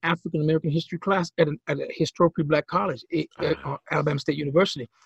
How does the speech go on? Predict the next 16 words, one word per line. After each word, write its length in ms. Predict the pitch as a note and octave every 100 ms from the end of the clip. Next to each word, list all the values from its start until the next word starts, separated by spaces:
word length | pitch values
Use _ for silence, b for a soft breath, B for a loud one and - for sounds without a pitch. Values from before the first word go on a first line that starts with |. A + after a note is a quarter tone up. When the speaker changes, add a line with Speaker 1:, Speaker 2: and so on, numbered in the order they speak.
| B
Speaker 2:
Mm-hmm. 160 | - -
Speaker 1:
And 140 | E3
they 80 | G#3+
sat 280 | - F#3+ F3+
in 100 | E3+
this 120 | F#3
class, 340 | - G#3 G3
and 140 | D#3+ D#3
they 120 | F3+
learned 560 | E3 D#3 F3+ G#3+ G3 -
about 320 | D3+ D3 D3
black 320 | C#3 D3+ E3
history. 320 | - G#3 - E3
There's 200 | D3+ C#3+
no 180 | F3
way 400 | F#3+ F3 G3+ E3